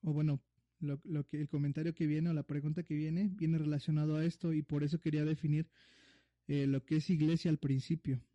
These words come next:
¿sí? Porque, por ejemplo, eh, no sé, ahí donde nos estés escuchando, eh, si en tu comunidad, eh, haya diferentes denominaciones, ¿sí? Por lo menos acá en México, sí hay muchas denominaciones y en una zona específica puede haber tres, cuatro iglesias de diferentes denominaciones.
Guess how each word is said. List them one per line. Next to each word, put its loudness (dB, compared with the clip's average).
¿sí? 0
Porque, -2
por -2
ejemplo, 2
eh, -2
no 4
sé, -2
ahí -2
donde 2
nos -2
estés -6
escuchando, -4
eh, -6
si -6
en 0
tu -4
comunidad, -2
eh, -2
haya 0
diferentes -2
denominaciones, -2
¿sí? -6
Por -8
lo -4
menos -2
acá -6
en -2
México, -2
sí -4
hay 0
muchas -4
denominaciones -2
y 0
en 2
una 2
zona 0
específica -4
puede -4
haber 0
tres, -2
cuatro -4
iglesias 0
de 0
diferentes -4
denominaciones. -4